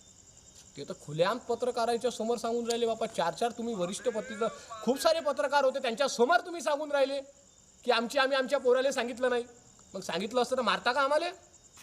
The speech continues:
साहजिक गोष्ट आहे. मी काय म्हणतो, न्यायालयात मुद्दा सुरू आहे आणि हा न्यायालयानंच आम्ही घेऊ.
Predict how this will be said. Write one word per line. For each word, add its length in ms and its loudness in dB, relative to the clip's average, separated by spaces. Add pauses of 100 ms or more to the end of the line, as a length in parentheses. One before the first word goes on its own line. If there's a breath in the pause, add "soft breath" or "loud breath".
(1500)
साहजिक 360 4
गोष्ट 300 -6
आहे. 120 4
मी 180 -6
काय 220 0
म्हणतो, 540 4
न्यायालयात 680 0
मुद्दा 320 0
सुरू 280 -6
आहे 140 4
आणि 100 0
हा 180 2
न्यायालयानंच 960 2
आम्ही 200 -4
घेऊ. 240 -4